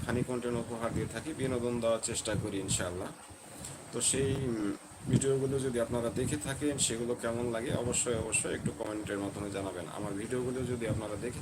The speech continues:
থাকেন সেগুলো কেমন লাগে অবশ্যই, অবশ্যই একটু কমেন্টের মাধ্যমে জানাবেন এবং কী ধরনের ভিডিওগুলো আপনাদের পছন্দ এবং ভালো লাগে, চাহিদা, সেটা একটু কমেন্টের মাধ্যমে জানাতে পারেন। চেষ্টা করব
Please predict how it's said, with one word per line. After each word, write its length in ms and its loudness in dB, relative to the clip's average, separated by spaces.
থাকেন 240 -4
সেগুলো 480 4
কেমন 300 2
লাগে 180 2
অবশ্যই, 440 2
অবশ্যই 360 2
একটু 220 -6
কমেন্টের 340 0
মাধ্যমে 320 -2
জানাবেন 380 0
এবং 180 2
কী 80 -4
ধরনের 360 -2
ভিডিওগুলো 460 -2
আপনাদের 400 -2
পছন্দ 360 -2
এবং 160 -2
ভালো 180 2
লাগে, 220 0
চাহিদা, 340 0
সেটা 380 0
একটু 180 -2
কমেন্টের 400 -2
মাধ্যমে 260 -2
জানাতে 340 2
পারেন। 180 -2
চেষ্টা 280 2
করব 260 0